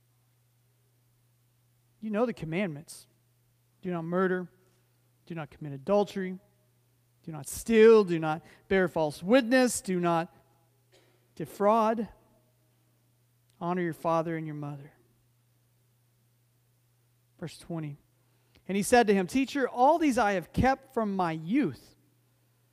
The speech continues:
And Jesus, looking at him, loved him and said to him, "You lack one thing. Go sell all that you have and give to the poor,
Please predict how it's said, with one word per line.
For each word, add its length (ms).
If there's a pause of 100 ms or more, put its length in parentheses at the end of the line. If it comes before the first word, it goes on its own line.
(680)
And 140
Jesus, 440
looking 360
at 140
him, 340 (640)
loved 380
him 320 (1200)
and 80
said 240
to 80
him, 280 (960)
"You 320
lack 320
one 360
thing. 520 (1160)
Go 180
sell 480
all 380
that 240
you 120
have 560
and 240
give 320
to 120
the 120
poor, 540